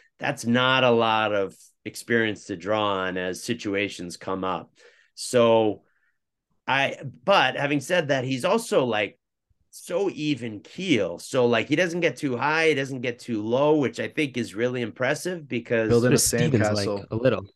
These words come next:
Speaker 1: Yeah, yeah, building the sandcastle. <laughs> You can, you can tell that story. I don't even understand that story yet, but, um, but anyhow, he's even keel. Like, I don't think he'll get too high about a great win in the playoffs or too low. Like, I think he'll just get the guys ready to go the next game. So,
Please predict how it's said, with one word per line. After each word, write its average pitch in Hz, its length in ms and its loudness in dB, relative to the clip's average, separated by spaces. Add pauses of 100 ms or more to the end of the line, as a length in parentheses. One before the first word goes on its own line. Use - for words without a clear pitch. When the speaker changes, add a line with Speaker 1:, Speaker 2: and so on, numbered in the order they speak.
(140)
Speaker 1:
Yeah, 123 120 -8 (120)
yeah, 143 180 -2
building 123 340 0
the 123 60 -8
sandcastle. 104 880 -6
<laughs> - 0 -
You 120 140 2
can, 120 280 -4
you 139 120 2
can 135 160 -4
tell 123 200 2
that 113 200 0
story. 98 320 -2
I 107 60 2
don't 110 260 -4
even 110 300 -4
understand 101 480 -4
that 98 140 -2
story 98 360 0
yet, 98 280 2
but, - 160 -8 (500)
um, 101 540 0
but 160 100 6
anyhow, 147 320 4
he's 127 140 2
even 160 260 2
keel. 196 280 4
Like, 139 200 2
I 135 80 2
don't 156 160 0
think 151 140 -2
he'll 151 100 -2
get 131 200 -6
too 151 140 -4
high 143 240 -2
about 139 260 -2
a 123 100 -2
great 120 280 -6
win 165 160 -4
in 180 60 -4
the 180 80 -4
playoffs 170 420 -4
or 113 80 -6
too 120 240 -6
low. 139 280 2
Like, 117 200 2
I 120 80 2
think 113 200 -2
he'll 113 120 0
just 110 220 -8
get 113 160 -2
the 110 80 -2
guys 107 320 -2
ready 104 220 0
to 98 60 -6
go 104 180 0
the 95 100 0
next 95 280 -6
game. 90 340 -8
So, 101 320 -4